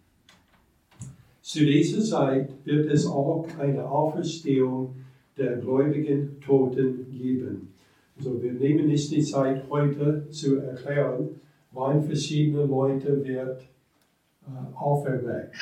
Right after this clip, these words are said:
So Paulus hat gesagt, Jesus Christus als Erstling, und dann er hat eine Reihenfolge gegeben,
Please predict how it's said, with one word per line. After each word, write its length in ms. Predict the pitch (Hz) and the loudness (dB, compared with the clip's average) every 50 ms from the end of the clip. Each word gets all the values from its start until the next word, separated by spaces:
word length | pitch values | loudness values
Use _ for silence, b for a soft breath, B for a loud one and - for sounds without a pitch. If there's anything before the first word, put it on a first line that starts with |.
| B B B B B B B B | B B B B B B B B
So 220 | B 139 135 127 120 | B -8 -8 -6 -6
Paulus 440 | - - - 151 - - - - - - | -4 0 2 4 4 4 4 2 2 2
hat 200 | 147 147 143 - | 2 0 0 0
gesagt, 540 | 151 143 131 135 135 139 147 147 - - - - 180 175 147 | 0 2 2 4 4 6 6 4 2 0 -4 -4 -2 0 2
Jesus 540 | 135 139 151 151 - 170 165 165 160 - - | 2 4 4 2 2 2 2 0 0 -2 -2
Christus 560 | - 151 151 147 - 165 156 147 147 - - | 0 2 2 2 4 4 4 4 4 2 -2
als 360 | - - - 123 - - - - | -6 -6 -6 -6 -6 -6 -8 -10
Erstling, 880 | 170 151 151 165 165 - - - 190 180 180 185 202 202 - - B B B B B B B B | -4 -2 0 0 0 0 -4 -6 -6 -4 -2 0 0 0 -2 -6 B B B B B B B B
und 160 | 147 139 131 | -4 0 2
dann 280 | 135 143 151 151 - | 2 4 4 4 2
er 220 | 160 156 147 143 131 | 2 0 0 2 2
hat 200 | 151 151 147 - | 0 0 -2 -2
eine 220 | 151 147 143 139 | 0 2 2 2
Reihenfolge 800 | 135 135 131 135 185 196 175 - - - 147 135 123 117 127 131 113 | 2 2 2 2 2 2 2 0 0 2 2 2 2 4 2 2 0
gegeben, 760 | 123 120 - 113 113 113 117 117 160 196 180 - - B | 0 -2 -2 -4 -2 -2 -2 0 2 2 0 0 -2 B